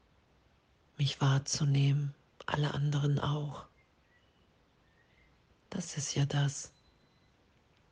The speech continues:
was geschieht, wenn ich mich nicht einmische, weil wir ewig sind,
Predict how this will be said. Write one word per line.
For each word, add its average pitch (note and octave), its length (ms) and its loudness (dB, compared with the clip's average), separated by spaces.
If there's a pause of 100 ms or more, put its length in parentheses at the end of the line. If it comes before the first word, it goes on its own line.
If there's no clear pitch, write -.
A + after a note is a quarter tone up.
(3250)
was - 220 -4
geschieht, - 600 2 (1200)
wenn D#3 120 4
ich C#3+ 160 2
mich C3+ 200 2
nicht - 260 0
einmische, C3+ 680 4 (2500)
weil D3+ 160 -2
wir - 120 0
ewig D#3 420 4
sind, D#3+ 520 2